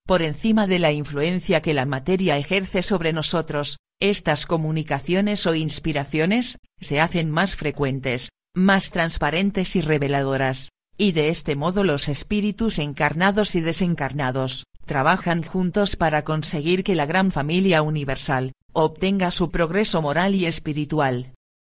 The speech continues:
Para poder realizar estas prácticas,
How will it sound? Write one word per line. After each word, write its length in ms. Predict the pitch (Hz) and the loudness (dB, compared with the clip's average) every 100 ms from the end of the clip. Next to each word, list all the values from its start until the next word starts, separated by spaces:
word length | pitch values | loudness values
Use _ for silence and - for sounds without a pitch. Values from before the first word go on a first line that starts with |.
| _ | _
Para 320 | 196 190 180 | 2 4 2
poder 320 | 147 143 170 | 2 0 0
realizar 520 | 175 156 147 135 185 180 | 2 2 0 0 2 2
estas 420 | 185 - 151 - | 0 0 -2 0
prácticas, 720 | 139 127 - 127 135 139 | -2 -2 -4 -4 -2 -2